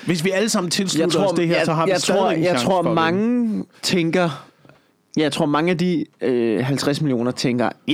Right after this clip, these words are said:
Speaker 2: ja, altså, du ved, alle snyder. De snyder helvedes til alle sammen."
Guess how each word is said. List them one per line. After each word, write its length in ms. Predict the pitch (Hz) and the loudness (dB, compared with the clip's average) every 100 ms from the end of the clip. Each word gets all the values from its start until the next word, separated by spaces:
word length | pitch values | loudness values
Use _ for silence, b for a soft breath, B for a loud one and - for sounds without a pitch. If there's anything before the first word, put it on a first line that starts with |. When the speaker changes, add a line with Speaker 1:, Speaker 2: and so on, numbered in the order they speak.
| 139 | 2
Speaker 2:
ja, 140 | 117 98 | 2 0
altså, 260 | - 131 139 | -2 -2 -2
du 100 | 139 | 0
ved, 220 | 117 64 - | 0 0 0
alle 240 | 143 147 147 | 0 2 0
snyder. 420 | - 139 117 - - | 0 -2 -4 -6 -6
De 60 | 151 | -4
snyder 280 | - 151 135 | -2 0 0
helvedes 360 | 135 127 131 | 0 0 -2
til 160 | 127 135 | -2 -2
alle 220 | - 120 | 0 0
sammen." 320 | 113 104 - | 0 -2 -4